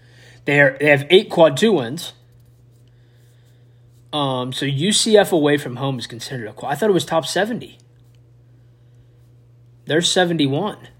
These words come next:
So at Virginia, yes. Neutral. Saint Mary's, yes. Oregon away, I guess. Whatever. And then U C F. Okay, so their quad one wins aren't great.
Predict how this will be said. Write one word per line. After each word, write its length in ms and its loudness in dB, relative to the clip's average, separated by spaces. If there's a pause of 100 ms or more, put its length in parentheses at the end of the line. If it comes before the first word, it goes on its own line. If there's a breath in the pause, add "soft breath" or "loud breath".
(760)
So 160 0
at 220 4
Virginia, 400 0
yes. 440 -2
Neutral. 640 2 (520 soft breath)
Saint 260 0
Mary's, 260 4
yes. 220 0
Oregon 380 2
away, 400 4
I 140 0
guess. 460 -2
Whatever. 360 -6
And 100 -10
then 100 -8
U 100 -10
C 140 -12
F. 120 -8
Okay, 200 -8
so 120 -8
their 100 -2
quad 220 4
one 80 -6
wins 180 -8
aren't 140 -12
great. 180 -20